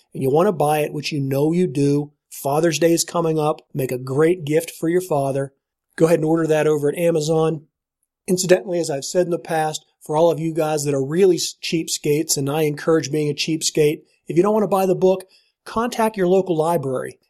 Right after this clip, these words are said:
As far as I know, every library in the country takes submissions from their patrons as to what books they should, uh, get in.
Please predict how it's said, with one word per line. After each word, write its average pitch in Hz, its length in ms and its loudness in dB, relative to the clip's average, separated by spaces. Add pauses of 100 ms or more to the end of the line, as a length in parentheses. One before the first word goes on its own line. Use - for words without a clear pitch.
(140)
As - 100 -4
far 196 220 0
as 180 80 -2
I 185 100 2
know, 175 300 2
every 175 240 -2
library 165 320 0
in 156 40 -2
the 147 60 -4
country 160 560 -2 (240)
takes 160 480 -2
submissions 156 640 -2
from 143 380 -2 (140)
their 180 120 -2
patrons 175 480 0
as 135 120 -2
to 139 80 -2
what 147 260 -2
books 180 220 -2
they 170 140 0
should, 165 460 -4
uh, 170 100 -6
get 156 180 2
in. 180 320 2